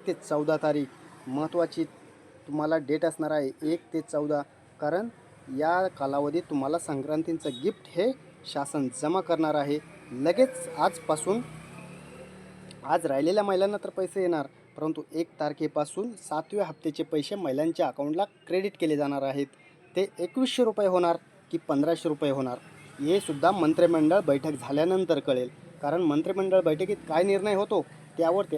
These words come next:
अवलंबून असत-, असणार आहे, कारण मंत्रिमंडळात ती घोषणा होण्याची शक्यता आहे. आणि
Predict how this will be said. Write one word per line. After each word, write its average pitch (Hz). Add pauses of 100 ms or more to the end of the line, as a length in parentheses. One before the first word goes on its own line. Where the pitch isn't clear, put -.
(140)
अवलंबून 208
असत-, 165
असणार 156
आहे, 143 (340)
कारण 151
मंत्रिमंडळात 147
ती 190
घोषणा 143
होण्याची 151
शक्यता 151
आहे. 147 (300)
आणि 202